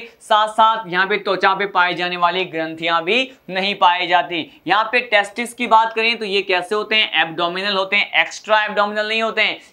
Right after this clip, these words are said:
ये उदर गुहा के इनसाइड मतलब अंदर पाए जाते हैं। यहाँ पे देखिए ये इंपॉर्टेंट कैरेक्टर है जिसे मैं यहाँ पे क्या कर रहा हूँ, मैंने यहाँ पे डबल स्टार मार्क किया है। क्यों? क्योंकि यहाँ पर एक स्पेशल टाइप के स्ट्रक्चर की बात करेंगे,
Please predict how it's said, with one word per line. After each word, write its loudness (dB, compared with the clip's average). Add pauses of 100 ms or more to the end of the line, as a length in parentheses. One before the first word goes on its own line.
ये 2
उदर -4
गुहा 0
के -8
इनसाइड 0
मतलब 0
अंदर 0
पाए 2
जाते 4
हैं। -2 (260)
यहाँ 4
पे 0
देखिए -2
ये 2
इंपॉर्टेंट -2
कैरेक्टर 0
है 0
जिसे -2
मैं -4
यहाँ 2
पे -4
क्या 2
कर 2
रहा 4
हूँ, 0 (220)
मैंने 0
यहाँ 4
पे -2
डबल 2
स्टार 0
मार्क 2
किया 2
है। 2
क्यों? 2 (220)
क्योंकि -2
यहाँ 2
पर 0
एक -2
स्पेशल -2
टाइप 0
के 0
स्ट्रक्चर -2
की -6
बात 4
करेंगे, 0